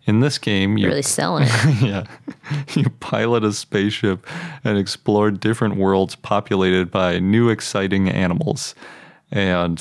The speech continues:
Speaker 1: that was really the big promise of No Man's Sky. There were other things that people were looking for in No Man's Sky too, like epic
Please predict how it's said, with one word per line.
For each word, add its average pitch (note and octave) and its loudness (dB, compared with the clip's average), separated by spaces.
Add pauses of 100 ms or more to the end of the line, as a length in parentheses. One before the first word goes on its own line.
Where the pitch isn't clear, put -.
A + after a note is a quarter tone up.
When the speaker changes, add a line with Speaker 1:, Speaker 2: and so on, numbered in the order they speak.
Speaker 1:
that F#2+ 0
was F2+ -4
really F#2+ 4
the F2+ 2
big F2 -4
promise F2 -2
of F#2 -2
No F#2 2
Man's F2 0
Sky. F#2 0
There G#2 -2
were A#2 2
other C3 2
things F#2+ 0
that F2+ 0
people F#2+ 0
were F2 4
looking F2 0
for F2+ 0
in F2 2
No F2 2
Man's E2+ 0
Sky F2 -2
too, F#2 -2
like E2 -2 (340)
epic G2 -6